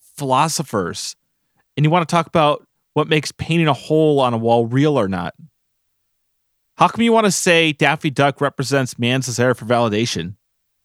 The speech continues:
How come a cigar can't just be a cigar and instead it has to explode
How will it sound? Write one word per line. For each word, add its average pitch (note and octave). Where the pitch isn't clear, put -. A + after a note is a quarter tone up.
How C3+
come D#3
a E3+
cigar B2
can't B2+
just B2
be C#3
a -
cigar A#2
and G#2
instead A#2+
it A2+
has A#2
to A#2+
explode G2